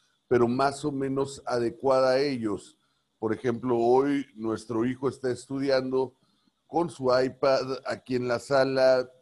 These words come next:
con supervisión de nosotros, tiene varios maestros, tiene todas sus clases, los grupos son de ocho alumnos para que los maestros les puedan prestar atención, los tienen que ver que están todo el tiempo conectados,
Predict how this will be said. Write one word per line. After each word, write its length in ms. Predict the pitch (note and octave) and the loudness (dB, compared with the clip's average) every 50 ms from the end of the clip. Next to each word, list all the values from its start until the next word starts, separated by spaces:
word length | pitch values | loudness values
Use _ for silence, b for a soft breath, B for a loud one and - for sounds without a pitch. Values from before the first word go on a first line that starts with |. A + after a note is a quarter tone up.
| _ _ _ - | _ _ _ -12
con 160 | - A#2+ A2 G2+ | -8 -8 -8 -8
supervisión 640 | - G#2+ - A#2+ A2 A2 A2 G#2 G2+ - B2 A#2+ A#2 | -8 -8 -4 -4 -2 -2 -4 -6 -6 -4 -4 -2 -2
de 80 | A#2+ | -2
nosotros, 720 | A2+ A2 G#2 - - C#3 C3 B2+ C3 C3 B2+ B2+ B2+ - b b b b b b b b - | -4 -4 -6 -6 -4 -4 -4 -4 -4 -4 -4 -4 -6 -8 b b b b b b b b -6
tiene 260 | - D#3 D#3 C#3 C3 | -2 -2 0 2 2
varios 400 | B2+ B2+ B2+ B2 B2+ B2+ A#2+ A#2 | 4 4 4 4 4 2 2 0
maestros, 680 | A#2+ A#2 A#2 B2 C3 C#3 C3+ C#3 - C#3 C3+ C3+ - - | -2 -2 0 0 2 0 0 -2 -6 -6 -6 -6 -6 -6
tiene 260 | - C3+ B2 B2 A2+ | -6 -4 -4 -4 -4
todas 380 | A#2+ - C3 C#3 C#3+ C#3 B2 | -4 -2 -2 0 0 0 -2
sus 240 | - - A2 F#2 - | -4 -8 -18 -20 -16
clases, 640 | - C3 C3 B2+ C3 B2+ - - C3 B2+ B2+ B2 - _ B B B B B B B | -8 -4 0 0 0 -2 -4 -6 -6 -6 -8 -8 -14 _ B B B B B B B
los 260 | - A#2 A#2+ A#2 A#2 | 0 2 2 2 2
grupos 360 | A#2+ C3 C#3 - - C#3 B2+ | 0 -2 -2 0 -2 -2 -2
son 200 | - C#3 C3+ C3 | -2 -2 -2 0
de 80 | C3 C3 | 2 4
ocho 320 | C3 C3 B2+ B2+ - B2+ | 4 4 2 0 0 0
alumnos 520 | A#2 A#2 B2 C3+ C3+ C3+ C#3 C3+ C3+ B2+ C3 | 0 0 0 -4 -4 -4 -4 -4 -4 -6 -4
para 220 | - B2 A2 G#2 | -4 -4 -2 -2
que 120 | F#2 G#2 G#2+ | -4 -6 -6
los 180 | A2 G#2+ G#2+ | -6 -6 -4
maestros 380 | A#2 A#2 A#2 A#2 - C3 A#2+ A2+ | -2 -4 -4 -4 -4 -4 -4 -4
les 140 | G#2+ F#2+ - | -4 -8 -6
puedan 200 | - B2+ A#2 G#2 | -6 -6 -6 -6
prestar 320 | G#2+ G#2+ - - B2 A#2 | -8 -10 -6 -2 -2 -2
atención, 760 | A2+ A2 - A2+ A2 G#2+ - - C#3 C#3 C#3 C#3 C#3 C#3 C3+ b b b b b b b b - | -2 -2 -4 -8 -8 -8 -8 -6 -4 -2 -2 -2 -2 -6 -10 b b b b b b b b -2
los 240 | A#2 A2+ A2 A2 | 0 0 0 0
tienen 240 | - C3+ B2+ B2 B2 | 0 -2 0 0 0
que 120 | A#2+ B2 B2 | 0 0 2
ver 200 | A#2+ A#2+ A#2+ A#2+ | 2 2 0 0
que 80 | B2 | -6
están 260 | A#2 - - B2+ A#2 | -10 -6 -6 -8 -6
todo 120 | G#2 B2 A#2 | -4 -4 -4
el 100 | A2+ G2+ | -4 -4
tiempo 280 | - B2+ B2 G#2+ B2 | -6 -8 -6 -6 -8
conectados, 960 | F#2+ - A2 G2+ G2+ F#2 _ - C3+ C3+ C3 C3 B2+ B2 B2 B2 B2 B2 _ | -8 -8 -6 -6 -8 -10 _ -2 2 2 2 4 2 2 0 -2 -2 -4 _